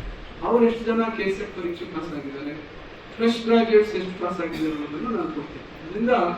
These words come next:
ಈಗ ನೀವು ಇಲ್ಲಿ ಬರುವಂತದ್ದು ನಿಮ್ಮ ಕ್ವಾಲಿಫೈಯಿಂಗ್ ಎಕ್ಸಾಮ್ ಮಾರ್ಕ್ಸ್, ಅಲ್ಲಿ ನಿಮ್ಮ ರ್ಯಾಂಕಿಂಗ್ ಡಿಟರ್ಮೈನ್ ಆಗುತ್ತೆ.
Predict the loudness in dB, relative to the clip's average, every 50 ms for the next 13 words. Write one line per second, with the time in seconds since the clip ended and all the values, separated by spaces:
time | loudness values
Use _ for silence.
0 | -6 -12 -14 -14 -12 -12 -6 0 0 2 2 2 0 0 0 2 6 6 6 6
1 | 6 2 -2 -4 -6 -10 -12 -12 -10 -10 -8 -6 -4 -2 0 2 2 4 4 6
2 | 4 4 4 0 -2 -2 0 2 2 2 2 2 0 0 -2 -2 -2 0 0 0
3 | 0 0 -2 -2 -2 -2 2 2 2 2 2 2 0 2 2 0 -2 -2 -4 -6
4 | -8 -10 -12 -14 -14 -14 -14 -14 -14 -14 -14 -14 -14 -12 -12 -12 -12 -10 -6 -2
5 | 0 2 4 6 6 6 4 4 2 0 0 0 0 -2 -4 -4 -4 -4 -2 -4
6 | -4 -4 -4 -2 -2 0 0 0 0 -2 -4 -6 -8 -10 -10 -10